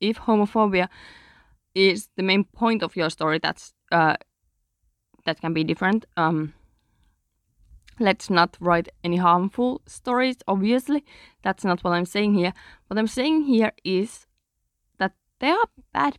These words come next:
people out here in the real world. Why wouldn't there be in the books? And honestly, no book has, like, only good characters, like, only good people as characters, only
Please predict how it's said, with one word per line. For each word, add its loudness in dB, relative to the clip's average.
people 0
out 2
here 0
in -2
the 2
real 2
world. 0
Why 2
wouldn't 0
there 0
be 0
in -4
the -4
books? -8
And 2
honestly, -2
no 4
book 0
has, -4
like, 0
only 4
good 2
characters, -4
like, -8
only 4
good 0
people -4
as -4
characters, -6
only -2